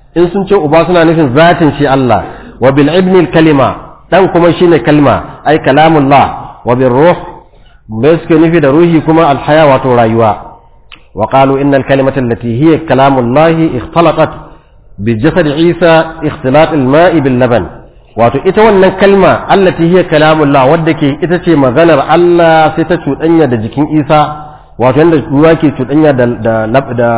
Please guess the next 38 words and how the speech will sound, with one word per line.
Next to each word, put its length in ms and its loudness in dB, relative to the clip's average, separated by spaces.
madara, 340 0
nono. 320 -2
Kamar 220 -2
ka 100 -2
zuba 160 0
ruwa 240 2
cikin 160 0
nono 240 2
sai 160 0
su 80 -2
garwaye 380 2
su 80 -4
haɗe 260 -2
gaba 220 -4
ɗaya. 220 -4
To 80 -4
haka 220 0
suke 240 -4
cewa 200 2
kalmar 380 0
ta 120 -4
shige 260 -4
Isa. 240 -4
Wa 140 -4
za'amu 580 0
anna 220 0
al-abba 360 -2
ilahun 460 0
wal 160 -2
ibnu 340 -2
ilahun 280 0
wa 160 0
ruhu, 240 -2
wa 120 -2
ruh 260 0
ilah. 260 0
Suka 180 -2
yi 140 2